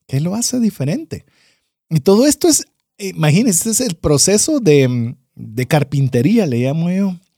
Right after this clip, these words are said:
donde usted está comenzando a poner todos los bloques listos para poder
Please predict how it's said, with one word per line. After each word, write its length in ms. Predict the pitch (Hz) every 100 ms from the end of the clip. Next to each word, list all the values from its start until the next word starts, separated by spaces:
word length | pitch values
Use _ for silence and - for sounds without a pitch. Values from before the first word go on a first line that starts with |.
| _ -
donde 200 | 131 131
usted 160 | 131
está 160 | 156 202
comenzando 760 | - 202 139 - 170 220 240 - - _
a 140 | - 131
poner 340 | 135 131 151
todos 360 | - 180 190 214
los 220 | 175 143
bloques 680 | 135 151 180 - 202 - 147
listos 800 | 156 208 269 277 - - 233 -
para 380 | 147 143 131
poder 480 | 123 120 127 190 214